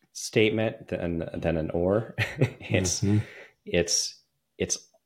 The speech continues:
Speaker 1: all about rounding out that perspective, right? Showing, like, getting rid of those blind spots, showing that there's more to the equation, that we're kind of letting a lot of the, a lot of this revenue drop out of the bottom of our bucket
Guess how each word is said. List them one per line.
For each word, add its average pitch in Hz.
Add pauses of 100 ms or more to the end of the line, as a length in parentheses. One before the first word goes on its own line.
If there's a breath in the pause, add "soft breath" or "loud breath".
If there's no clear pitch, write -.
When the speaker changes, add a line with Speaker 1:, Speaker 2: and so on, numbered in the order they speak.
Speaker 1:
all 98
about 87
rounding 87
out 80
that 80
perspective, -
right? 82 (240)
Showing, 87 (260)
like, 78 (160)
getting 95
rid 85
of 85
those 85
blind 80
spots, -
showing 85
that 80
there's 80
more 82
to 87
the 104
equation, 120 (340 loud breath)
that -
we're 85 (760)
kind 98
of 80
letting 90
a 82
lot 80
of -
the, 78
a -
lot 90
of 95
this 98
revenue 95
drop 80
out 82
of 80
the -
bottom 80
of 90
our 82
bucket -